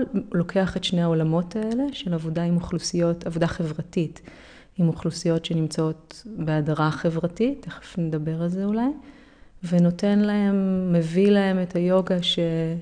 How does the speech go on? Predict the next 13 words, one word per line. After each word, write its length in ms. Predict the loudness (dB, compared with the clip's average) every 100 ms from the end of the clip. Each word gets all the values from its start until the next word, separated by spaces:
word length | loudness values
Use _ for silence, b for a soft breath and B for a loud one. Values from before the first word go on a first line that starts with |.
| -10 -20 -20 -10
שהם 320 | -2 2 4
לא 100 | 4
מקבלים, 800 | 2 0 0 2 2 4 2 2
אה, 120 | 0
שלא 220 | 0 2
מונגשת 520 | 6 6 6 4 2 -2
להם, 180 | -2
פשוט 220 | -2 -4 -2
כי 140 | -2
אין 120 | 0
את 100 | 0
זה 100 | 0 0
ב-, 280 | 0 -2